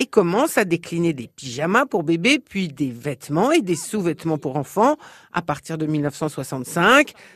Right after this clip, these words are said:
Poron arrête même de fabriquer des vêtements pour adultes pour consacrer l'intégralité des capacités de production de son usine à ces nouveaux produits. Et Absorba s'inspire des collections pour adultes.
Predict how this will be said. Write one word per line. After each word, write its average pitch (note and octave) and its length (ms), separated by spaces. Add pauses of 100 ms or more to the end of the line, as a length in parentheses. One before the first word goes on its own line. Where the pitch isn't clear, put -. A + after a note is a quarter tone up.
(120)
Poron E3 260
arrête C3+ 360
même G#3 200
de E3 80
fabriquer G#3 480
des F3 140
vêtements G#3+ 340
pour D#3 200
adultes A3 420
pour F#3 240
consacrer F3+ 480
l'intégralité G#3+ 1160
des B3 120
capacités D#3+ 580
de F#3+ 60
production D#3+ 500 (340)
de F#3 160
son A#3 240
usine D#3+ 440 (100)
à G3 120
ces D#3 180
nouveaux D3 260
produits. F3 480
Et - 140
Absorba F#3 560
s'inspire A3 540
des A3 120
collections C#3 460
pour B3+ 200
adultes. G#3+ 520